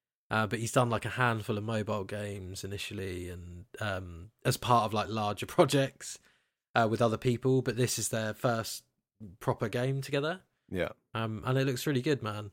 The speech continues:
Speaker 1: Like you said, the
Speaker 2: Can
Speaker 1: art style's lovely. And
Speaker 2: can I just,
Speaker 1: Go on.
Speaker 2: uh, take a second to reward, well, to just point out the fact that we both did very well there.
Speaker 1: Yeah.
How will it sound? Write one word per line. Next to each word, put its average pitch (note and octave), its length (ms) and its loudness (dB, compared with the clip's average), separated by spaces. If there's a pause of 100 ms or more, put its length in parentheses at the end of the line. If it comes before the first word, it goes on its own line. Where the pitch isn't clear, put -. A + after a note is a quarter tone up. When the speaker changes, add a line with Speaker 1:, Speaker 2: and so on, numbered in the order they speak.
(100)
Speaker 1:
Like B2 120 2
you A#2 60 -2
said, A2+ 260 2
the A2 100 -2
Speaker 2:
Can A2+ 120 4
Speaker 1:
art A#2+ 80 6
style's G2+ 480 -4
lovely. A2 360 -6
And A2 140 -12 (400)
Speaker 2:
can A#2 120 4
I A2+ 60 8
just, A2 280 4
Speaker 1:
Go A2 80 8
on. F#2+ 300 8
Speaker 2:
uh, - 80 -2
take F#2 260 -2
a - 20 -2
second E2+ 480 -2
to D#2+ 440 -2
reward, F#2 520 -2 (100)
well, E2+ 280 0 (100)
to F2+ 120 -10
just - 300 -8 (420)
point G2+ 160 2
out E2+ 140 0
the D#2 60 -8
fact - 340 -6
that D#2 140 -6
we F2+ 100 -4
both F#2 280 2
did F2+ 180 -2
very F#2 320 2
well E2 300 -2
there. C2+ 220 -4
Speaker 1:
Yeah. C3+ 280 4